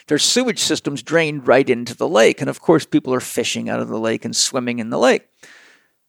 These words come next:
But when a drug or a chemical like that goes through the human body, it's converted into what's called an inactive form of the molecule, but they were finding active. And one of the things they found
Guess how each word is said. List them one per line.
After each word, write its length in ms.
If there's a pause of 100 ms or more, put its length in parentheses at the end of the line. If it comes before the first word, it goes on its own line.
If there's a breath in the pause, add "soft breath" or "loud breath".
(320)
But 140
when 180
a 100 (640)
drug 380
or 160
a 60
chemical 500
like 220
that 220
goes 240
through 140
the 60
human 280
body, 380
it's 100
converted 500
into 280
what's 200
called 260
an 180
inactive 540
form 280
of 80
the 60
molecule, 600
but 140
they 100
were 140
finding 540 (200)
active. 440
And 140
one 140
of 120
the 60
things 280
they 120
found 540